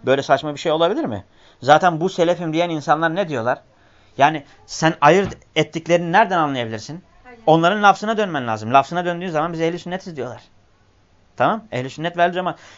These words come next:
Speaker 1: Ve şu an selefim diyenden daha çok ehl-i sünnet lafzını kullanan insan yoktur. Anlatabiliyor muyum? Sen bakma öyle. Bak ehl-i sünnetin diyen insanlara, e, fırkalarla alakalı Resulullah'ın yetmiş üç fırka şu bu rivayetlerini kimsenin pek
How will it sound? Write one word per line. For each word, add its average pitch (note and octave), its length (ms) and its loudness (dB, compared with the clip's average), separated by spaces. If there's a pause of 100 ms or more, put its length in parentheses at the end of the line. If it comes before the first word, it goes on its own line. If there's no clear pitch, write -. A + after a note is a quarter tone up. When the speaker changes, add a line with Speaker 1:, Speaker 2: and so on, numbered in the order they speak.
(120)
Speaker 1:
Ve D3+ 340 0
şu - 220 0
an F#3+ 100 6
selefim F3+ 480 -2
diyenden F3 400 -2
daha F#3+ 140 6
çok G3 160 -6
ehl-i E3 160 0
sünnet E3+ 280 -6
lafzını F3 280 -2
kullanan E3+ 280 -6
insan E3+ 200 -8
yoktur. B3 460 -6 (1800)
Anlatabiliyor D#3 340 -8
muyum? C4+ 120 -10
Sen B2+ 200 -10
bakma G3+ 260 -4
öyle. A2+ 200 -6 (1040)
Bak D#3 200 4
ehl-i D#3 180 -2
sünnetin E3 380 -8
diyen C#3+ 180 -4
insanlara, C3+ 560 -6 (240)
e, A2+ 420 -6 (920)
fırkalarla D#3 560 2
alakalı C#3+ 560 -2
Resulullah'ın C#3 580 -6
yetmiş C3+ 420 -8
üç - 100 -16
fırka C#3 200 -14
şu C3 180 -14
bu C3+ 140 -10
rivayetlerini C3+ 600 -4
kimsenin - 1600 -16
pek D3+ 240 -10